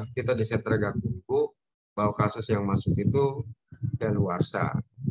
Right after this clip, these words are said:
Gitu ya. Ya, mungkin udah paham juga, sudah tahu bagaimana perdebatan kita pada saat itu dengan pihak,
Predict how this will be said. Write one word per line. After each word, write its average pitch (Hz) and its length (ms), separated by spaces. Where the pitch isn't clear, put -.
Gitu 110 240
ya. 110 160
Ya, 92 160
mungkin 113 480
udah 101 160
paham 104 240
juga, 117 320
sudah 107 320
tahu 98 400
bagaimana 104 340
perdebatan 98 480
kita 113 220
pada 98 180
saat 95 240
itu - 160
dengan 95 320
pihak, 95 300